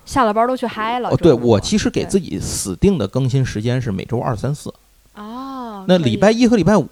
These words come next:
Speaker 2: 是什么呢？
Speaker 1: 可以。
Speaker 2: 礼拜一和礼拜五，第一，我想起来就更，有内容，今天
Speaker 1: 经常想不起来是吗？
Speaker 2: 哎，是。
Speaker 1: <laughs>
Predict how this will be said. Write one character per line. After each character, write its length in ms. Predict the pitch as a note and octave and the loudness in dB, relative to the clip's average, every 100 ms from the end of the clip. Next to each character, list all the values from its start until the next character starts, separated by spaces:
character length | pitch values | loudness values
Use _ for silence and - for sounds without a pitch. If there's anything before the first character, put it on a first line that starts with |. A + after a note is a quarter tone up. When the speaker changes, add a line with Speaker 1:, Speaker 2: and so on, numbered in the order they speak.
| - | -2
Speaker 2:
是 80 | A2+ | -2
什 140 | - | -2
么 80 | - | -4
呢？ 80 | F2 | -6
Speaker 1:
可 60 | |
以。 20 | F#2+ | -4
Speaker 2:
礼 80 | |
拜 80 | G2+ | -2
一 140 | D#3 F3 | 0 0
和 60 | |
礼 100 | C3 | 0
拜 140 | A2+ C3 | 2 2
五， 200 | - - | 0 -6
第 140 | - C#3 | -6 -2
一， 120 | D3 C4+ | -2 -4
我 180 | - C3+ | -2 0
想 400 | - - G#2+ - | 0 -2 -6 -2
起 120 | E3 | -2
来 100 | - - | -2 -4
就 140 | - | -10
更， 160 | - - - _ _ - - - | -10 -10 -12 _ _ -12 -8 -2
有 220 | B2+ G#2+ | 4 6
内 140 | D3 A3+ | 6 6
容， 220 | A#2 A2+ | 6 4
今 160 | - F3+ | 6 8
天 80 | F#3 | 8
Speaker 1:
经 0 | |
常 160 | C#4+ | 6
想 200 | F4 A#3 | 4 2
不 60 | A#3+ | 2
起 140 | - | -4
来 240 | A#3 E3+ A#3 | -4 -4 -6
是 100 | B3 | -8
吗？ 100 | A#3+ | -4
Speaker 2:
哎， 200 | C3+ A#2+ | 0 2
是。 220 | G#2+ D#3+ | 2 0
Speaker 1:
<laughs> 80 | - | 0